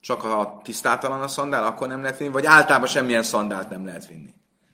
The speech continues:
Következő kérdés. Havisz pszucha, havisz szumamáhu. Ez egy nyitott hordó volt, azért esett bele. Akkor csak nyitott hordót tilos vinni, vagy le, be, be, zárt hordót is tilos vinni.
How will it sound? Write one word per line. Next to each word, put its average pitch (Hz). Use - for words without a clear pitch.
Következő 107
kérdés. 78
Havisz 196
pszucha, 214
havisz 175
szumamáhu. 113
Ez 139
egy 151
nyitott 180
hordó 104
volt, 76
azért 113
esett 120
bele. 117
Akkor -
csak 113
nyitott 120
hordót 123
tilos 139
vinni, 175
vagy 156
le, 165
be, 156
be, 156
zárt 151
hordót 110
is 104
tilos 98
vinni. 78